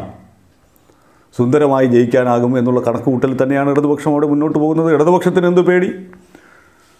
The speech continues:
അവിടെ മിക്കവാറും കഴിഞ്ഞ തവണ മത്സരിച്ച വി ശിവൻകുട്ടി തന്നെയാകും സ്ഥാനാർത്ഥി എന്നുള്ള കാര്യം ഉറപ്പാണ്. അവർ അവിടെ തെരഞ്ഞെടുപ്പിൻ്റെ പ്രാഥമിക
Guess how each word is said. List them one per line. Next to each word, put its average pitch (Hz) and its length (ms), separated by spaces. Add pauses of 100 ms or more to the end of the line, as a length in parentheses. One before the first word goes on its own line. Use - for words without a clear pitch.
(260)
അവിടെ 196 220
മിക്കവാറും 202 440
കഴിഞ്ഞ 196 220
തവണ 196 220
മത്സരിച്ച 190 400
വി 208 140
ശിവൻകുട്ടി 196 360
തന്നെയാകും 185 440
സ്ഥാനാർത്ഥി 185 440
എന്നുള്ള 175 280
കാര്യം 170 240
ഉറപ്പാണ്. 113 380 (1120)
അവർ 143 160
അവിടെ 185 200
തെരഞ്ഞെടുപ്പിൻ്റെ 185 600
പ്രാഥമിക 185 460